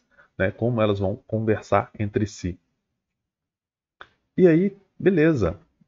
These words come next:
quero aparecer na internet, eu quero utilizar mídias. O que que são essas mídias? Como eu posso, é, estar presente nesse, nesse processo? A gente pode começar dos básicos, né? Ter um site, que é aquele seu endereço,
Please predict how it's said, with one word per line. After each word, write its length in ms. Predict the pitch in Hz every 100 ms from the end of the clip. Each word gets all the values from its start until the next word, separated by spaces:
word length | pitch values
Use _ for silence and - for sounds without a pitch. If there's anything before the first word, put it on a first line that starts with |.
| _
quero 220 | - 120
aparecer 500 | 143 143 127 127 127
na 60 | 127
internet, 480 | 120 101 90 104 -
eu 80 | 101
quero 260 | 101 110
utilizar 480 | 113 117 101 110 110
mídias. 520 | 98 110 92 82 - _
O 40 |
que 160 | - 160
que 80 |
são 180 | - 160
essas 260 | 151 143 113
mídias? 440 | 107 127 98 85
Como 220 | - 123
eu 60 | 135
posso, 460 | 131 113 123 - - _ _
é, 300 | - 110 107
estar 300 | 107 - 139
presente 480 | 139 127 107 110 -
nesse, 200 | 104 - - -
nesse 200 | - -
processo? 640 | 98 - 90 - - - - - _ _ _ -
A 100 | 370
gente 160 | 285 -
pode 200 | 139 131
começar 460 | 135 131 - 131
dos 220 | 139 147 147
básicos, 480 | 135 135 113 - _ _ -
né? 160 | 104 120 - - _ -
Ter 120 | 95
um 120 | 90
site, 540 | - 117 123 123 - _
que 80 | -
é 20 |
aquele 380 | 85 92 90 85 _
seu 180 | - 95
endereço, 680 | 90 - 101 110 - 107